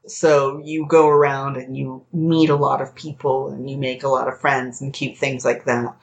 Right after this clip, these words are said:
So it's one of those things that, like, you end up meeting everybody on the island, which is cute. Uh, sometime before getting the sixth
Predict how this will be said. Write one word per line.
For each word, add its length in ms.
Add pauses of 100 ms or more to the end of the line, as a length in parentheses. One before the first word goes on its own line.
(440)
So 260
it's 160
one 160
of 80
those 220
things 220
that, 160
like, 200
you 180
end 140
up 240
meeting 420
everybody 440
on 140
the 140
island, 400
which 200
is 120
cute. 400 (440)
Uh, 280
sometime 480
before 360
getting 340
the 100
sixth 580